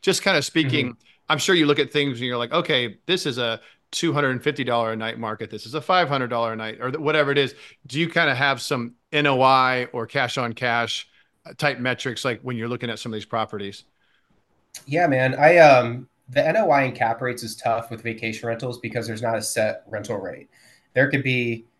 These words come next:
Speaker 2: you know, a month in July to where the property grosses twelve grand, and then August it's gonna gross thirty-five hundred. It just fluctuates so much.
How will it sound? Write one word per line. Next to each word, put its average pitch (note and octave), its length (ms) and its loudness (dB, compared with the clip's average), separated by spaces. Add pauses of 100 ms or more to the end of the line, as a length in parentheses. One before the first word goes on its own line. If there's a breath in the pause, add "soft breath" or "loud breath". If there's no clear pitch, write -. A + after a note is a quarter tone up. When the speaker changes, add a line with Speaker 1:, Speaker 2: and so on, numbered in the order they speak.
(140)
Speaker 2:
you A#2+ 120 -4
know, A2+ 140 0
a B2 100 0
month B2+ 320 2
in A#2 140 0
July A#2 540 6
to A2 80 -4
where A2 280 -2
the A2 220 -2
property A2+ 420 2
grosses A2+ 440 -6
twelve A2+ 340 0
grand, A#2 380 -2
and G#2+ 80 -4
then G#2+ 200 -6
August A#2 420 0
it's A2 140 -10
gonna G#2+ 180 -8
gross G#2+ 420 -8
thirty-five A2 440 -2
hundred. F2+ 320 -12
It A#2 80 -10
just C3+ 200 -6
fluctuates A#2 580 -4
so G#2+ 160 -4
much. B2 340 -6